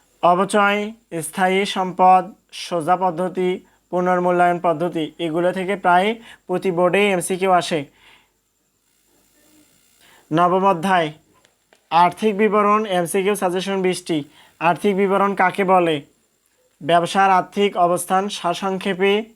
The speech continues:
চট্টগ্রাম উনিশ। আর্থিক বিবরণী অংশ কতটি? দুইটি। রাজশাহী সতেরো। আর্থিক বিবরণী অংশ,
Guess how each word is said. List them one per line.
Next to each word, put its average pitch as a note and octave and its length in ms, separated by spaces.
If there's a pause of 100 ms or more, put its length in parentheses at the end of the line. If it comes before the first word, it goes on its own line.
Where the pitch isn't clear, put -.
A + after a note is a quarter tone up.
(800)
চট্টগ্রাম F#3 480
উনিশ। D#3+ 360 (400)
আর্থিক F3 360
বিবরণী F#3+ 380
অংশ F#3 220 (460)
কতটি? F3+ 420
দুইটি। E3+ 380 (800)
রাজশাহী E3+ 440
সতেরো। E3 320 (480)
আর্থিক F3 360
বিবরণী F#3+ 480
অংশ, F#3 200